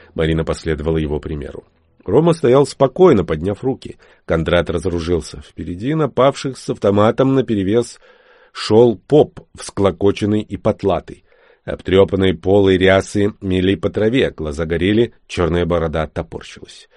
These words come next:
Телосложение батюшка был богатырского, шагал широко и, видимо, пришлых совсем не боялся. Он остановился, осмотрел дрезину, хмыкнул и пробасил:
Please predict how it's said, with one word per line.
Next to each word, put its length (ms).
Телосложение 840
батюшка 540
был 320
богатырского, 840
шагал 460
широко 540
и, 80
видимо, 420
пришлых 520
совсем 360
не 80
боялся. 480
Он 160
остановился, 580
осмотрел 400
дрезину, 460
хмыкнул 420
и 60
пробасил: 560